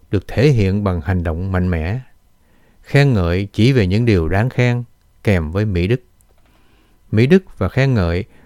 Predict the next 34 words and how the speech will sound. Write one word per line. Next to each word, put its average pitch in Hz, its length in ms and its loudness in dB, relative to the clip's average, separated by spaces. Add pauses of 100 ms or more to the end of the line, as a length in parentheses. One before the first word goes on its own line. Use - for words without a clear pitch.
không 135 200 -2
phải 117 200 -2
hai 131 200 0
phương 139 260 0
diện 90 200 0
thêm 123 240 0
vào, 90 400 -2 (420)
mà 107 100 2
là 98 100 2
những 95 240 0
giá 147 140 6
trị 85 300 -2
của - 160 -2
sáu 170 400 0
phương 135 220 0
diện 87 320 -2
đã 117 100 -2
được 98 200 -2
đề 92 140 -2
cập. 82 220 -8 (1000)
Mỹ 117 140 4
đức 175 280 0
là 101 60 0
từ 98 240 0
liệu 87 220 0
chung 131 260 0
chung 135 320 2 (380)
hơn 135 300 2
là 104 60 2
một 90 220 -2
phương 117 180 0
diện 85 160 0
cụ 90 180 -2
thể. 87 340 -4